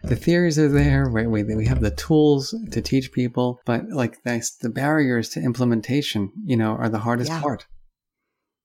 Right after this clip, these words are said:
Speaker 1: Breaking through the barriers of
Speaker 2: That's
Speaker 1: people
Speaker 2: right.
Speaker 1: not wanting to talk about their feelings or ask other people how they're feeling and listen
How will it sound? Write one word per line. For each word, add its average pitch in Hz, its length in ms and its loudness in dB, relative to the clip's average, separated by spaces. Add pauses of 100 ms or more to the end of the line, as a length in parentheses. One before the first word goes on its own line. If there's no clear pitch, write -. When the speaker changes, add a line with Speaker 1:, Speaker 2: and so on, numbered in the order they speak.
(440)
Speaker 1:
Breaking 131 380 4
through 131 400 2
the 120 100 0
barriers 120 680 -2
of 117 120 0
Speaker 2:
That's - 100 -8
Speaker 1:
people 117 400 2
Speaker 2:
right. 156 80 -6
Speaker 1:
not 120 340 0
wanting 117 400 2
to 110 400 0 (600)
talk 123 220 -2
about 120 280 -2
their 113 120 0
feelings 113 420 0
or 107 160 -2
ask 113 300 -2
other 110 160 -2
people 107 340 -2
how 107 100 0
they're 110 180 -2
feeling 110 340 0
and 104 100 0
listen 123 400 -2